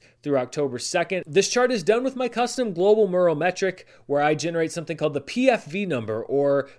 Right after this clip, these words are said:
potential finished views. I take the length of a program, I divide it by the number of hours that it has been watched, and I come up with the number of Netflix viewers that could have potentially finished viewing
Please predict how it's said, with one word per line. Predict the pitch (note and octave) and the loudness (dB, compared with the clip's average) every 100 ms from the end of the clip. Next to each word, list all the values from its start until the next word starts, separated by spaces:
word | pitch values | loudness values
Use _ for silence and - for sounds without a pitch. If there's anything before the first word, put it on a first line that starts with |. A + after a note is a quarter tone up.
| - | -6
potential | D#3 G3 A3 A#3 | -4 0 2 2
finished | - F#3+ F3 C#3+ B2+ | 0 -2 -2 -4 -6
views. | E3 A3 A3 G#3+ - - | -6 -4 -4 -6 -14 -6
I | C3+ | -4
take | C#3 D3+ | -4 -4
the | D3 | -2
length | C#3 G3+ G3 | -2 -2 -4
of | |
a | F3+ | -10
program, | - F#3 F3 F#3 F3 | 0 0 2 0 -2
I | C#3 | -4
divide | B2+ D3 D#3 | -2 -2 -2
it | B2+ | -4
by | C3+ C#3 | -2 -2
the | C3 | -4
number | C#3 C#3+ | -4 -4
of | C3 B2+ | -4 -4
hours | B2 C3 C3+ C3 | -2 0 0 -2
that | C3+ C3 | -2 -2
it | B2+ | -4
has | B2 - | -6 -8
been | A#2 | -10
watched, | G#2+ B2+ D3+ - - _ _ | -2 0 0 -2 -10 _ _
and | C3 | -6
I | C3+ | -4
come | C#3 E3 | -2 0
up | D#3+ | 0
with | D3 | -2
the | C#3+ | -2
number | F#3 B3+ | -2 0
of | A#3 | 0
Netflix | G#3+ G#3 G3+ - | 0 0 -2 -2
viewers | G3+ G3 | -4 -4
that | F3+ | -4
could | D#3+ F3+ | -4 0
have | F3 | 0
potentially | - C#3+ A3 A#3+ A#3+ A#3+ A3 | -2 -6 -4 -4 -2 -2 -2
finished | - - G3+ G3+ D3 | -2 -2 0 0 -4
viewing | A#2+ D#3 A3 F#3+ F#3+ | -6 -2 0 0 -2